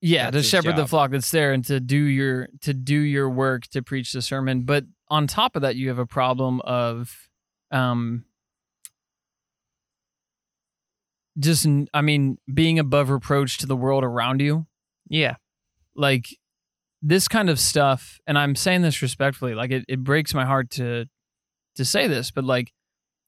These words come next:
Speaker 1: it's pretty easy that you, you watch some of this proof and you think,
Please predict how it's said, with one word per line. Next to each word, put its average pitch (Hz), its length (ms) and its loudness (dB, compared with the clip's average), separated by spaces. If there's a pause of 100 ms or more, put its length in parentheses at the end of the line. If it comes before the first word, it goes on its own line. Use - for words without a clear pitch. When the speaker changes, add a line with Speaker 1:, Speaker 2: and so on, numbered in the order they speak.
Speaker 1:
it's 185 160 0
pretty 185 300 0
easy 147 340 2
that 131 140 0
you, 151 400 2
you 143 220 2
watch 165 240 2
some 156 180 0
of 139 60 0
this 127 120 -2
proof 147 400 -2
and 139 120 -2
you 139 100 0
think, 131 320 -2